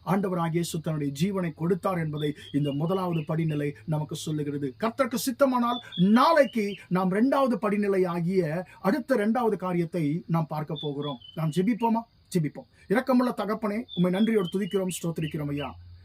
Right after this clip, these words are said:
இம்மட்டுமாக இந்த வார்த்தைகளை கேட்டு உம்முடைய பிள்ளைகளை நீர் ஆசீர்வதிக்கும்படியா நான் ஜெபிக்கிறேன். தகப்பனே,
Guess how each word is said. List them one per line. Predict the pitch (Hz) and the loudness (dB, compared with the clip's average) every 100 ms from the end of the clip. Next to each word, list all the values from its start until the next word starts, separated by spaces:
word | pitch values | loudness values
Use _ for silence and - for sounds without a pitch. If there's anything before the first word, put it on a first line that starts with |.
| - | -6
இம்மட்டுமாக | 180 254 277 269 254 262 | 2 4 4 4 2 4
இந்த | 247 | 2
வார்த்தைகளை | 196 233 - 226 196 | 2 0 0 -2 0
கேட்டு | 190 180 208 | -2 0 0
உம்முடைய | 180 156 | 0 0
பிள்ளைகளை | 202 226 196 175 180 | 0 0 0 0 -2
நீர் | 170 170 185 | -2 0 0
ஆசீர்வதிக்கும்படியா | 233 220 196 175 175 160 156 156 | 0 -2 -2 -2 -2 -2 -2 -2
நான் | 156 143 | -4 -6
ஜெபிக்கிறேன். | 147 151 151 151 - _ - _ - | -6 -6 -8 -8 -10 _ -20 _ -2
தகப்பனே, | 240 254 254 240 | 0 2 2 2